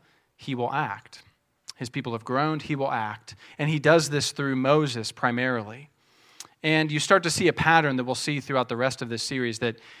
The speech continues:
that promise, there will be a people, there's a collective sense.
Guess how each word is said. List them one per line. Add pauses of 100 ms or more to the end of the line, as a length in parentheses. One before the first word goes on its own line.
(140)
that
promise,
there
will
be
a
people,
there's
a
collective
sense.